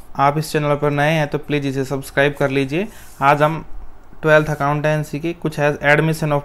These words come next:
partner के कुछ ऐसे क्वेश्चन कराते हैं जिनमें न्यू रेशियो कैलकुलेट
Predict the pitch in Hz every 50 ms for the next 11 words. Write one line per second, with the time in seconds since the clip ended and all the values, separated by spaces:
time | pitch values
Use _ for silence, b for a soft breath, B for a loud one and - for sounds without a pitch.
0 | - 135 131 139 156 156 156 156 156 - 160 156 - - - - 160 156 160 -
1 | 156 - 156 147 - 156 147 - 139 127 123 123 123 - 160 160 156 156 156 151
2 | 151 147 151 156 156 151 147 147 147 143 - - 147 143 143 135 131 127 127 -
3 | 135 131 135 147 147